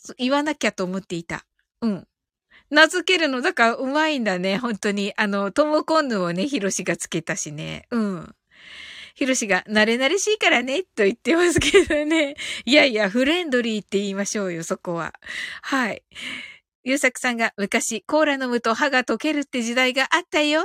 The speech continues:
とね。キーミランドが、「おすずちゃん」と言ってますね。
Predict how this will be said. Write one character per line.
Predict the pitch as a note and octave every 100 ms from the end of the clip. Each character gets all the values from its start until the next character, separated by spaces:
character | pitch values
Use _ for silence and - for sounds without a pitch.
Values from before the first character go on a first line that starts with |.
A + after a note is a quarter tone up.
| A4
と | - G3
ね。 | G3+ A#3 C#4 - - -
キ | D4+
ー | C4+
ミ | B3+
ラ | A#3
ン |
ド | G#3+
が、 | G3 G#3
「お | C4+
す | C#4 A4 G#4+
ず | G4+
ち | - G4
ゃ | G#4 A#4+ B4+ B4 G#4
ん」 | D#4+
と | A#3+
言 | C#4
っ |
て | - C#4+
ま | C#4+
す | - F3+
ね。 | G3+ G3+